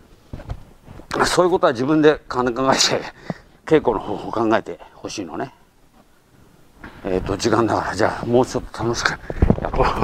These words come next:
<laughs> はい。あー、やばいなって、こうね。やばいな。横目打ち。横目打ちでちょっとさばく。で、こう、ジェイ先生っても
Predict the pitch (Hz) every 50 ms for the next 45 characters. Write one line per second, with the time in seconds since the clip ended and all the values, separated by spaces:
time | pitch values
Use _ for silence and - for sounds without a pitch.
0 | - - - - - 208 - - - 240 - - - 190 - 175 - - 160 165
1 | - - 160 - - - - - - - - - - - - - - - - -
2 | - - - - - - - 160 147 127 - - - - - - - - - -
3 | 175 196 214 226 226 240 226 190 180 175 196 170 165 - - - - 127 117 120
4 | 110 127 117 98 113 143 175 170 - - 101 - 110 113 90 - - 110 101 131
5 | 139 135 135 120 117 - - 104 - _ - - _ _ - - - - - -
6 | - - - - - - - 123 - 156 170 160 151 147 127 131 131 143 127 -
7 | 165 - - 120 - 131 131 123 127 - - - - - - - - - - -
8 | - _ - 208 - - - - - - - - - - 147 113 - - - -
9 | - - - 123 117 - 139 170 143 - 110 107 - - 117 - - 113 82 73
10 | 87 98 82